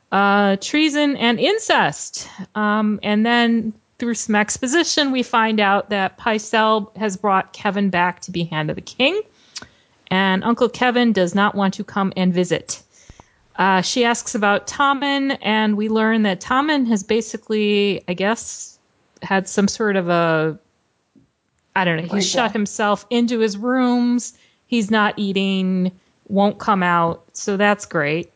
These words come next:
Speaker 1: And Qyburn kinda hints that maybe Cersei s-, should confess, which she's not going to do because she made the High Sparrow what he is today. There's an ominous mention of Qyburn's work continuing.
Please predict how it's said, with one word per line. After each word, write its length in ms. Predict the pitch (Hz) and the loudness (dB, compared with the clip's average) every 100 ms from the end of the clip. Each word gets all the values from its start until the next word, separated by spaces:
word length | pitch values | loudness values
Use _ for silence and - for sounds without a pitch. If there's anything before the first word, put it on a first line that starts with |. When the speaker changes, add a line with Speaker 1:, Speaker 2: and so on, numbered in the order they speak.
| - - - _ _ _ _ _ - | -20 -20 -20 _ _ _ _ _ 0
Speaker 1:
And 460 | 269 277 285 277 | 2 4 4 2
Qyburn 420 | - 349 381 330 | 0 0 0 -4
kinda 300 | - 285 254 | -2 -2 0
hints 500 | 190 240 262 - - _ _ _ 196 | 0 -2 -2 -8 -20 _ _ _ -6
that 280 | 220 208 214 | -2 -2 0
maybe 300 | 220 226 214 | -2 -2 -4
Cersei 420 | - 190 - 170 | -4 -6 -6 -8
s-, 220 | 170 - | -8 -14
should 280 | - 196 165 | -8 -8 -8
confess, 580 | - 185 - 262 254 - | -8 -2 2 2 2 0
which 160 | 185 180 | -6 -6
she's 300 | 220 202 185 | -6 -2 0
not 260 | 175 - | 0 -2
going 240 | 190 165 170 | -4 -4 -4
to 60 | |
do 360 | 180 302 330 302 | -2 2 4 2
because 340 | 262 - 180 | -2 -2 -2
she 180 | - 220 | 0 2
made 240 | 190 185 170 | 2 2 -2
the 60 | |
High 160 | 170 165 | -2 -2
Sparrow 340 | - 180 165 | 0 2 2
what 160 | 160 160 | 0 0
he 120 | 202 | 0
is 200 | 190 - | 0 -2
today. 600 | 185 240 240 240 240 240 _ _ _ _ | -2 0 2 0 -2 -6 _ _ _ _
There's 160 | 185 175 | -4 -2
an 80 | |
ominous 460 | 165 180 196 180 - | 0 2 2 0 0
mention 360 | 180 180 - 170 | 0 0 -2 -2
of 140 | 165 | -2
Qyburn's 720 | - 180 180 185 175 165 - | 0 0 2 0 0 -2 -2
work 340 | 190 202 196 - | -2 -2 -4 -16
continuing. 840 | - 196 - 196 175 170 160 185 | 0 0 2 0 0 0 0 0